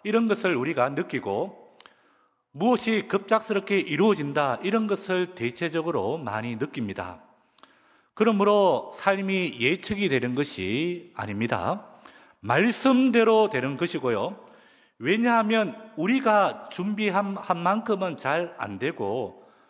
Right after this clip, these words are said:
그래서 예측대로 맞지가 않습니다. 그런데 급작스럽게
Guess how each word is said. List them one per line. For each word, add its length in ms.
그래서 420
예측대로 920
맞지가 720
않습니다. 560
그런데 600
급작스럽게 1200